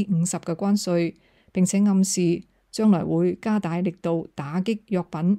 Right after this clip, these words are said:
半導體等產品。根據 Piper Sandler 分析師嘅觀點，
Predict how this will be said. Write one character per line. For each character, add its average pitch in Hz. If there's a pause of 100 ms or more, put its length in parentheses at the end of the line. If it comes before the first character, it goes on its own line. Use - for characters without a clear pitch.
半 220
導 185
體 170
等 160
產 165
品。 175 (540)
根 202
據 185
Piper 208 (160)
Sandler -
分 202
析 208
師 208
嘅 185
觀 202
點， 175